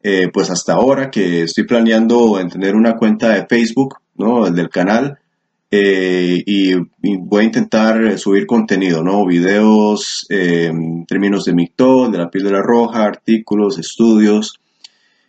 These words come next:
Y mira, cuando yo suba contenido a mi Facebook, ¿no? O ahora, que estoy subiendo contenido a YouTube y a bit punto me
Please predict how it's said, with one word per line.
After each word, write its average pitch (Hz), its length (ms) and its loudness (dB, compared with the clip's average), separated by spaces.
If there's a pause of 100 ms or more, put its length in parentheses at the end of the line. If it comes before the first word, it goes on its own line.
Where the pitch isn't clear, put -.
(140)
Y 151 120 4
mira, 135 340 2
cuando 107 560 2
yo 135 120 2
suba 151 260 2
contenido 120 420 2
a 120 40 2
mi 113 140 2
Facebook, 90 540 -6 (180)
¿no? 107 180 0
O 98 220 0
ahora, 110 440 -2 (200)
que 90 100 -6
estoy 107 180 0
subiendo 123 340 2
contenido 110 420 2
a 110 100 2
YouTube 123 440 2
y 98 100 -4
a 90 100 -2
bit 113 260 0
punto 107 340 0
me 101 260 0